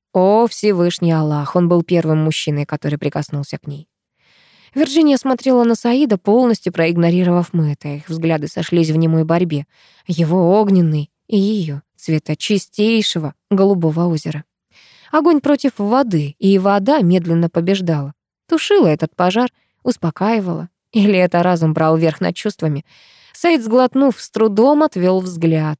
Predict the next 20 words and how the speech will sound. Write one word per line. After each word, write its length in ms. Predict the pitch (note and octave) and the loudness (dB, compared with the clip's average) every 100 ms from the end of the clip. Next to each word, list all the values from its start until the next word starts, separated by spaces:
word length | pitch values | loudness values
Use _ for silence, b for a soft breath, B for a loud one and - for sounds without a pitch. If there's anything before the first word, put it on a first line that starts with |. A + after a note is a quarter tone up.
| _ | _
Собрав 480 | - F3 D#3+ D3+ E3+ | -4 0 0 -2 0
волю 240 | E3 D#3 | 0 0
в 80 | - | -2
кулак, 320 | E3 E3+ E3+ | 0 0 -2
приказал 420 | D3 C#3+ D3+ D#3 | -6 -4 -2 -2
себе 280 | D3+ D3+ D3 | -2 -6 -6
успокоиться. 800 | D#3 - F3+ E3+ C#3 - - E3 _ _ _ _ _ _ _ - | -6 -4 -2 -2 -4 -8 -18 -18 _ _ _ _ _ _ _ -4
«Привет, 380 | F3 F3 G3+ | 0 2 0
Женя, 440 | F#3+ G#3 G#3 F#3 E3+ | 0 0 2 0 0
можно 360 | G3 A3+ C4+ B3+ | 0 0 2 0
сесть 300 | - F#3 - | 0 -2 -2
рядом?» 420 | G3+ E3+ D#3 D#3 _ _ _ _ | -2 -2 -4 -8 _ _ _ _
Мэтт 240 | E3 D#3+ - | -2 -2 -4
спросил 480 | D#3+ D#3+ - F#3+ | -4 -4 -2 -2
это 160 | D#3+ E3 | 0 0
уже 180 | D#3+ D#3+ | -2 -2
после 300 | - D#3+ E3 | -6 -2 -2
того, 240 | E3+ D#3+ | 0 -2
как 180 | - E3 | -4 -8
сел. 300 | - D3 | -10 -16